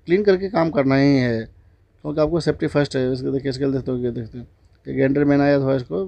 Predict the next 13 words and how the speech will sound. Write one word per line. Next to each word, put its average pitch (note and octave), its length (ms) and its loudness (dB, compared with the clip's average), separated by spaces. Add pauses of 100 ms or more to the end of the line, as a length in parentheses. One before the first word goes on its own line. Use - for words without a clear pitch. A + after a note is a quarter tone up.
सोचा C#3 220 -6
मार B2+ 220 0
देता A#2+ 220 -6
हूँ A#2 80 -6
थोड़ा A#2 120 -4
उसको, A#2 420 -10 (2250)
तो D3 80 -4
इससे D3+ 160 -4
तो D#3 100 -4
नहीं C#3+ 160 2
हो D3 60 0
पाएगा C#3+ 240 0
ऐसे। C3+ 260 -2